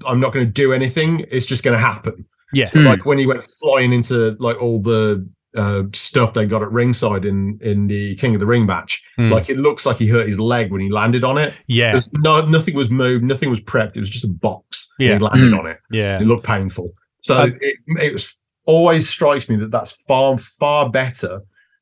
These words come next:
Speaker 1: than whatever the hell they're doing in, uh, W W E today, where somebody's gonna throw someone through an announce table,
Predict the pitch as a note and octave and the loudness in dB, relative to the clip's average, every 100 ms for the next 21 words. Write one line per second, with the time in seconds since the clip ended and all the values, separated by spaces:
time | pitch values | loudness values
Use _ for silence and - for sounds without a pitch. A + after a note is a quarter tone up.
0 | _ A2+ A2 A2 A#2+ B2+ C3 D3 C#3 A#2 | _ 2 2 2 0 0 -2 0 0 -2
1 | G#2 A#2+ C3+ B2 A#2+ B2 A#2+ A2+ A2+ G#2+ | -2 -2 0 0 0 2 2 2 0 0
2 | G#2+ G#2 G2+ G2 G2+ A#2 A2+ G#2 A2 G#2 | -2 -2 -6 -6 -2 0 0 0 -2 -2
3 | A2 A#2 G#2 G#2 - C3+ A#2+ A#2+ A2 B2+ | 0 0 0 -2 -2 0 0 -2 -2 -2
4 | A2+ - D#3+ D#3+ D#3 C3+ A#2+ C#3 B2+ A#2 | -2 0 0 2 0 -2 0 0 2 0
5 | B2+ C3 - G2 F2 F2+ F#2+ | 0 -2 -4 -4 -4 -8 -10